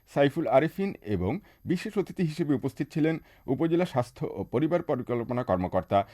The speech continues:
ডাক্তার এস কে এম শিবলি রহমান। সভায় জনসংখ্যাকে জনশক্তিতে রূপান্তরের মাধ্যমে দেশ এগিয়ে নেয়ার উপর গুরুত্ব আরোপ করা হয়।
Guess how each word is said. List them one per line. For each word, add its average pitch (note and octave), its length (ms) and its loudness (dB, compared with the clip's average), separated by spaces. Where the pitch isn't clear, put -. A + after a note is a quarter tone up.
ডাক্তার D3+ 440 0
এস E3 240 -2
কে C#3+ 120 0
এম A2+ 200 0
শিবলি D#3+ 360 -2
রহমান। D2 340 -6
সভায় F3+ 360 4
জনসংখ্যাকে G3+ 560 2
জনশক্তিতে E3+ 600 2
রূপান্তরের D#3 720 2
মাধ্যমে G#2+ 440 2
দেশ D#3+ 220 4
এগিয়ে D#3 300 4
নেয়ার C#3+ 240 2
উপর C#3+ 220 2
গুরুত্ব D3+ 340 -4
আরোপ F#2+ 200 0
করা D2+ 200 -2
হয়। C#2 220 -10